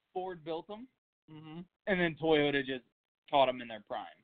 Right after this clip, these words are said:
Speaker 2: Okay.
Speaker 1: You know, like, it's kinda
Speaker 2: So you're
Speaker 1: funny.
Speaker 2: on Ford's side.
Speaker 1: Like, well, I mean, I, I'm on Chevy's side.
Speaker 2: <laughs> Yeah.
Speaker 1: But, um,
Speaker 2: <laughs>
Speaker 1: when you look at it, it's just kinda funny. Like, those guys, they built their career with Ford.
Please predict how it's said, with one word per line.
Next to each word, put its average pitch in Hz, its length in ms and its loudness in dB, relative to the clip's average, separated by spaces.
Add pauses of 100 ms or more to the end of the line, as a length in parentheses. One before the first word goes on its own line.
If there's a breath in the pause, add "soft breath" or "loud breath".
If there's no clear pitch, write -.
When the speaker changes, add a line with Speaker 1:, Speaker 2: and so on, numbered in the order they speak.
Speaker 2:
Okay. 135 300 -6
Speaker 1:
You 156 140 0
know, 160 220 8
like, 147 240 6
it's 147 120 -10
kinda 185 220 -4
Speaker 2:
So 185 40 -2
you're 185 200 0
Speaker 1:
funny. 208 80 2
Speaker 2:
on 180 120 -4
Ford's 180 380 -10
side. 113 220 -16 (200)
Speaker 1:
Like, 190 320 6 (480)
well, 262 200 0
I 240 120 -4
mean, 240 160 -6
I, 233 60 -6 (220)
I'm 254 100 -4
on 254 120 -4 (120)
Chevy's 185 420 -4
side. 107 280 -14
Speaker 2:
<laughs> - 200 -20
Yeah. 170 120 -4
Speaker 1:
But, 208 200 8
um, 180 220 4
Speaker 2:
<laughs> - 400 -6
Speaker 1:
when 202 180 -4
you 208 180 0
look 214 180 0
at 151 180 0
it, 139 160 -8 (100)
it's 165 160 -12
just 202 200 -6
kinda 185 260 0
funny. 143 260 -2
Like, 120 240 -6
those 139 200 -2
guys, 135 320 6 (460)
they 139 100 4
built 147 280 6
their 139 120 2
career 131 400 0
with 123 180 -2
Ford. 120 380 2